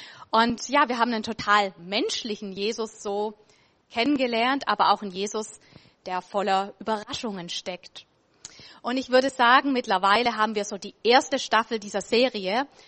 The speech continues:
auch ganz gut miteinander abgegrast.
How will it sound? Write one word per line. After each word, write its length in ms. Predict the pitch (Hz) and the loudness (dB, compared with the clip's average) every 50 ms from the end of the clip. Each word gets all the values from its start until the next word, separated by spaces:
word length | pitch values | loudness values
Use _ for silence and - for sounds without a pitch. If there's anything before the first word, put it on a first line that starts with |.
| - - - | -20 -8 -2
auch 220 | - 208 202 - | 0 0 0 2
ganz 340 | - 220 208 233 240 - - | 4 4 4 4 2 -4 -6
gut 380 | - 247 247 262 247 - - - _ _ _ _ - | -6 -6 -6 -4 -4 -6 -10 -12 _ _ _ _ -10
miteinander 560 | 208 226 220 214 202 202 196 202 196 180 - | -8 -4 -4 -2 0 2 2 2 2 0 0
abgegrast. 880 | 208 - - - 190 165 - - - 170 160 160 170 - _ - - | -4 -8 -8 -10 -10 -10 -10 -10 -12 -10 -10 -10 -12 -14 _ -20 -20